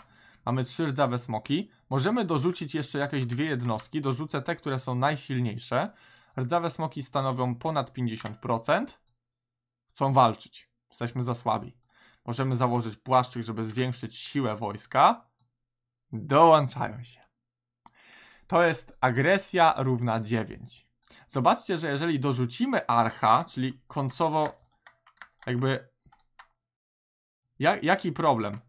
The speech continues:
Dwa archanioły, trzy smoki. Przełączenie.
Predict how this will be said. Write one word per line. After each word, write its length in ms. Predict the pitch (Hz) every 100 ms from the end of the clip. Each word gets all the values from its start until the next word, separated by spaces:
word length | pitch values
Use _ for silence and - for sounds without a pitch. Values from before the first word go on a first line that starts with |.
| _
Dwa 280 | 127 139 165
archanioły, 600 | 170 151 160 156 156 147
trzy 260 | - -
smoki. 540 | 143 156 139 - 104 - _ _
Przełączenie. 840 | - 123 117 120 120 120 135 202